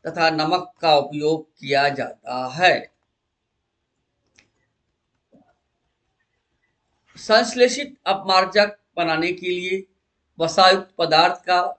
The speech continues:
मिट्टी के तेल का उपयोग किया जाता है। Point number दो देखिए,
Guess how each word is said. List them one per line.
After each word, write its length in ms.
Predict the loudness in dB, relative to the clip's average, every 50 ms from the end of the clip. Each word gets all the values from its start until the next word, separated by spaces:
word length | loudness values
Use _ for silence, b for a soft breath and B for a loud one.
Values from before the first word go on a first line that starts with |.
| _ -14
मिट्टी 300 | -14 -14 -12 _ -8 -8
के 200 | -8 -6 -6 -8 -8
तेल 380 | -6 -6 -4 -2 -2 -2 -2 -4
का 160 | -4 -2 -2 -2
उपयोग 500 | -4 -6 -8 -10 -10 -8 -8 -8 -8 -12
किया 680 | _ _ _ _ -6 -2 0 0 0 -2 -2 -6 -12 -16 _ _ _ -10
जाता 600 | -8 -8 -8 -8 -10 -10 -8 -6 -6 -6 -6 -10 -10
है। 120 | -10 -10 -10 -12 _ _ _ _ _ _ _ _ _ _ _ _ _ _ _ _ _ _ _ _ _ _ _ _ _ _ _ _ _ _ _ _ _ _ _ _ _ _ _ _ _ _ _ _ _ _ _ _ _
Point 260 | 2 4 4 4 2 -2
number 240 | -2 -2 -2 -2
दो 180 | 0 2 2 2
देखिए, 420 | 2 0 -4 -6 -8 -10 -12 -12